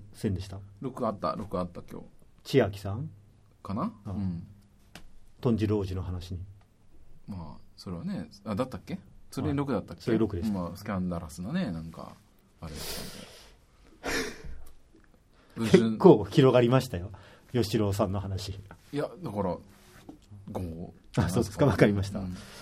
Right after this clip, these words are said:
Speaker 1: なんかね、菅田さんもそうなんですけど、すごい
Speaker 2: ムラがある。
Speaker 1: ムラがあるっていうか、あ、なんか、あ、そうなんだっていう。まあ、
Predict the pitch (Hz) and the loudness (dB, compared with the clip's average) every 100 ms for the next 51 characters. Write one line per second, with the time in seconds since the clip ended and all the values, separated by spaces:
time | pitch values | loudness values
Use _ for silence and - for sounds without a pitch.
0 | - 202 339 311 127 110 175 254 - 123 | 6 12 12 12 10 6 8 8 8 6
1 | 107 120 98 98 98 95 - - - 185 | 8 6 4 0 -2 -2 -8 -8 4 8
2 | 190 190 104 - 120 117 117 110 95 135 | 10 8 6 -2 0 2 2 2 2 10
3 | 143 156 180 160 165 127 110 - 98 98 | 12 12 12 10 8 4 0 0 0 2
4 | 98 90 98 - - - - - - - | 0 0 -8 -14 -18 -16 -14 -12 -12 -14
5 | - 185 214 - 160 175 147 - - - | -14 -18 -20 -2 6 8 8 2 -14 0
6 | 156 170 98 98 - - - - _ _ | 2 4 2 -4 -10 -18 -20 -20 _ _
7 | - _ - - 170 170 - 175 110 95 | -20 _ -20 -2 0 0 4 6 6 2
8 | 90 - 98 87 101 - - - 135 | -4 -6 -6 -6 -6 -14 -20 -2 -2